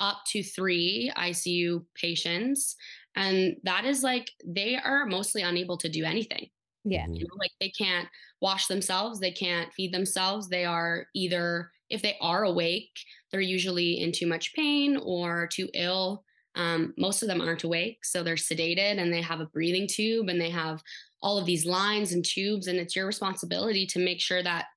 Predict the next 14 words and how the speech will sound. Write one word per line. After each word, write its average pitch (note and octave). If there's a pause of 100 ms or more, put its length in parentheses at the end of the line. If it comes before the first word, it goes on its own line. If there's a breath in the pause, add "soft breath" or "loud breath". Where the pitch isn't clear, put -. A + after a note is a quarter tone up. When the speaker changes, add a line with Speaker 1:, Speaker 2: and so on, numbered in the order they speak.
(140)
Speaker 1:
they F#3
make F3+
it -
through F3
the D#3+
twelve D#3+
hours D#3+
that -
you're -
there D#2+
with -
the -
patient. - (100)
Speaker 3:
Mm. F2